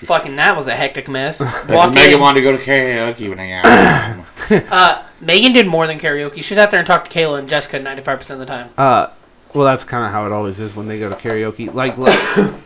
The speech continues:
Speaker 3: <coughs> the, not, not that night, but the last time they went, Cole messaged me and Jay and said, "Hey, what are you guys doing tonight?" And then tried to convince us to go to karaoke. I don't know if you went.
Speaker 2: No, I didn't go.
Speaker 3: I didn't go. I was like, "I'm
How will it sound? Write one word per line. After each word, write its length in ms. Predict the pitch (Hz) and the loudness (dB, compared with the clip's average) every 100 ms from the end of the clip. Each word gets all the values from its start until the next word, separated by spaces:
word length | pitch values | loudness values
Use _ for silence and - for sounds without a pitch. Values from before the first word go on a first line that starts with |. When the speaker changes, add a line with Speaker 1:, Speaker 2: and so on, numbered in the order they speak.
| - | -20
Speaker 3:
<coughs> 240 | - - - | -20 -14 2
the, 160 | 156 | 2
not, 480 | 147 165 165 - - | 6 4 4 -2 -8
not 240 | 151 135 127 | -4 -2 -2
that 200 | 127 113 | -2 -2
night, 280 | 107 101 117 | -8 -10 -8
but 200 | 123 117 | -8 -4
the 60 | |
last 340 | 120 131 131 - | 0 2 2 -2
time 200 | 113 113 | -4 -4
they 140 | 110 | -8
went, 360 | 101 113 104 - | -8 -8 -10 -8
Cole 280 | 127 123 | -4 -2
messaged 480 | 104 110 104 110 98 | -2 -4 -6 -8 -10
me 180 | 110 110 | -8 -8
and 140 | 101 | -8
Jay 420 | 95 104 110 104 95 - _ - | -8 -6 -6 -6 -10 -18 _ -12
and 100 | 117 | -8
said, 160 | 127 | -4
"Hey, 160 | 147 170 | 0 2
what 120 | 175 | 2
are 20 | |
you 60 | 190 | 2
guys 180 | 180 156 | 2 2
doing 280 | 160 156 123 | 2 0 0
tonight?" 360 | 107 98 90 - _ _ - | -4 -4 -6 -12 _ _ -4
And 100 | 139 | 0
then 80 | 147 | 0
tried 200 | 170 147 | 4 2
to 80 | 143 | 2
convince 340 | 131 131 123 | -4 -6 -4
us 160 | 131 127 | -4 -4
to 80 | 123 | -4
go 140 | 117 | -4
to 80 | 110 | -4
karaoke. 640 | 120 107 107 101 104 90 | -4 -2 -2 -2 -4 -2
I 40 | 135 | 0
don't 100 | 135 | 0
know 120 | 117 | -2
if 80 | 101 | -4
you 180 | 113 123 | -4 -2
went. 300 | 95 90 98 | -4 -4 -2
Speaker 2:
No, 100 | 107 | 2
I 80 | 127 | 2
didn't 140 | 127 | 2
go. 240 | 113 104 92 - - | -2 -6 -8 -18 -14
Speaker 3:
I 180 | - 139 | 0 2
didn't 240 | 139 117 110 | 4 2 -2
go. 200 | 101 98 | -4 -2
I 60 | 107 | -4
was 100 | 107 | -4
like, 280 | 104 98 - | -4 -4 -8
"I'm 280 | 170 - | -14 -12